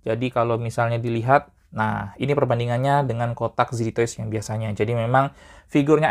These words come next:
Ironmonger ini cukup besar, guys. Nah, untuk boxnya sendiri, guys, kita bisa li-, dilihat di sini ada logo The Infinity Saga. Jadi di sini ada tulo-, tulisan, eh, ma-,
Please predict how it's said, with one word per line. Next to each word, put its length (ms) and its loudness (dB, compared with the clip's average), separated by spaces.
Ironmonger 400 4
ini 480 0
cukup 400 -2
besar, 240 6
guys. 560 -10
Nah, 320 4
untuk 240 0
boxnya 240 2
sendiri, 320 0
guys, 320 4
kita 160 0
bisa 160 -2
li-, 240 0
dilihat 480 2
di 80 0
sini 320 0
ada 560 4
logo 640 2
The 240 0
Infinity 480 0
Saga. 480 2
Jadi 240 -2
di 80 -4
sini 160 0
ada 80 2
tulo-, 400 -2
tulisan, 480 0
eh, 240 -2
ma-, 240 -2